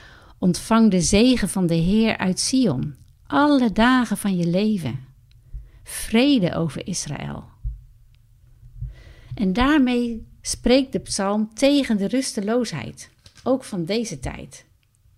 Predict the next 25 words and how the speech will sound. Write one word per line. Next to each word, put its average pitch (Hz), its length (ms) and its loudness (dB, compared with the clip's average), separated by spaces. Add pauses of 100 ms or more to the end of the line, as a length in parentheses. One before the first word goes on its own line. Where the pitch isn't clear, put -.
(840)
Het 185 140 -2
doet 175 180 0
denken 240 340 4
aan 202 100 -4
wat 175 180 -8
Paulus 208 340 2
tegen 180 260 -2
Timotheus 208 640 0
zegt: - 320 -8
"Leven 233 580 4
met 202 180 0
God - 340 -4
gecombineerd 196 1000 -2
met 180 160 -2
tevredenheid 285 1080 -4 (480)
is - 200 -6
grote 277 680 0
winst." 127 540 -2 (760)
Ik - 60 -20
zal 202 120 -6
het 190 80 -6
nog 214 140 -2
een 185 60 -12
keer 147 180 -4
zeggen. 127 340 -8